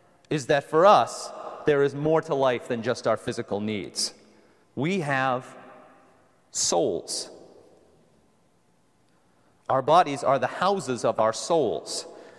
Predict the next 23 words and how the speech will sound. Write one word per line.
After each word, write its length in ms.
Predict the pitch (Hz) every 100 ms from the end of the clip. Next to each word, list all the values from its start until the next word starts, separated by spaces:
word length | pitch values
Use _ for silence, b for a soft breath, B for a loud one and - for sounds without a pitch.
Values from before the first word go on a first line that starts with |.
| B
And 120 | 131 -
so 140 | 156
for 120 | 175
that 240 | 180 165 175
reason, 320 | 196 131 131
it 240 | 123 135 -
is 220 | 151 127
important 520 | 131 113 220 240 135
for 180 | - 143
us 100 | 131
to 100 | -
keep 320 | - 226 214
our 100 | 190
bodies 380 | 165 117 113 117
healthy 580 | - 151 143 147 135 135
and 120 | 120
well 220 | 120 117 117
fed. 420 | - 175 107 - B B
But 140 | 143
it 120 | 139 139
is 160 | 147
our 140 | 135 120
souls 840 | - - 226 208 127 120 113